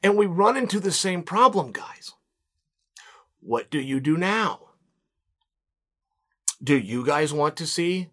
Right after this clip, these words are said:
that rematch right now? Do you?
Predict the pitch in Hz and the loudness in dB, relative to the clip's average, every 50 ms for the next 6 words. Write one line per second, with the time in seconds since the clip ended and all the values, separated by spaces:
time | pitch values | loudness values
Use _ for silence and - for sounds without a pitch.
0 | _ _ _ - 196 185 156 180 196 202 202 208 214 220 220 - - - 113 139 | _ _ _ 0 0 0 0 0 0 2 2 2 2 0 0 -4 -8 -6 -2 0
1 | 151 156 - 156 165 160 175 208 226 247 247 - _ _ - 160 175 196 214 233 | 0 0 0 0 0 0 2 0 0 -2 -6 -10 _ _ 2 4 4 4 4 2
2 | 247 262 311 311 | 0 -2 -2 -6